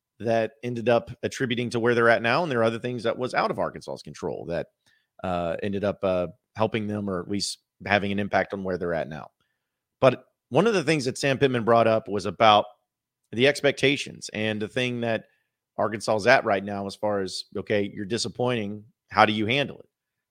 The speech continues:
How do you go out there and how do you change it? You know, what are some of the things that you do? And I think Sam Pittman had a really interesting take and a little bit of a rant here about being the coach at Arkansas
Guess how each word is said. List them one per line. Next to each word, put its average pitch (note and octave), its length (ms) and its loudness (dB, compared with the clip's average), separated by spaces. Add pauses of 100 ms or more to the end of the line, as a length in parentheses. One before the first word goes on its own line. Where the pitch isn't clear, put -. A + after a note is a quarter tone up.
How A2 160 4
do A2+ 60 2
you A2 60 0
go A2+ 140 4
out A2 160 6
there A#2 140 -2
and G#2 100 -4
how G#2 80 2
do G#2+ 60 -2
you A2 80 -4
change C3+ 400 -2
it? - 80 -20 (180)
You D#2+ 80 -20
know, E2+ 80 -10
what G#2+ 140 -6
are A2+ 60 -4
some B2 160 -2
of G#2+ 60 -6
the A2 80 -4
things A#2 280 -4
that G#2 160 -8
you G2 60 -12
do? A#2+ 340 2 (580)
And A2 580 0 (140)
I A#2 80 2
think D3+ 160 -2
Sam C#3+ 240 -2
Pittman B2+ 300 -4
had A#2 140 0
a A2 60 -2
really B2 340 0
interesting A2 680 -8
take B2 460 0
and G2 100 -10
a F#2+ 60 -8
little G#2 180 -4
bit G#2 120 -2
of F#2 60 -8
a F#2+ 60 -8
rant A2+ 320 -2
here F#2+ 240 -8
about F#2+ 380 0 (560)
being D#3 220 2
the C#3+ 80 0
coach C#3+ 280 2
at B2 60 -2
Arkansas B2 640 2